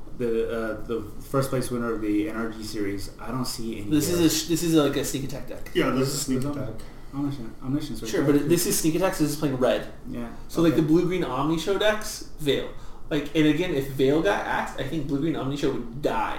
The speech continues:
Speaker 3: Hundred percent.
Speaker 2: 'Cause Veil is the best fucking card. Like, it's so goddamn good. If you have a counter spell, like a Force of Will and a blue card and a Veil, like, you're gonna fo-, you're gonna get your show and tell off. And
Speaker 1: So
Speaker 2: then
Speaker 1: then
Speaker 3: Hundred percent.
Speaker 1: should Veil be banned?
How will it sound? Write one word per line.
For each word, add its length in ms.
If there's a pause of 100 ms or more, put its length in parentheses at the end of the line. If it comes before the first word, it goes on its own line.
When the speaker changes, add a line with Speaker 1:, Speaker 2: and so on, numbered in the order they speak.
(160)
Speaker 3:
Hundred 360
percent. 160
Speaker 2:
'Cause 200
Veil 420
is 240 (140)
the 220
best 420
fucking 380
card. 340 (160)
Like, 180 (340)
it's 240
so 240
goddamn 440
good. 240 (680)
If 160
you 120
have 100
a 40
counter 320
spell, 800 (460)
like 140
a 40
Force 260
of 120
Will 520
and 560
a 100
blue 280
card 240
and 140
a 60
Veil, 280
like, 180 (140)
you're 220
gonna 340
fo-, 220
you're 180
gonna 160
get 100
your 120
show 180
and 80
tell 160
off. 240
And 80
Speaker 1:
So 140
Speaker 2:
then 160
Speaker 1:
then 100
Speaker 3:
Hundred 180
percent. 280
Speaker 1:
should 240
Veil 260
be 140
banned? 340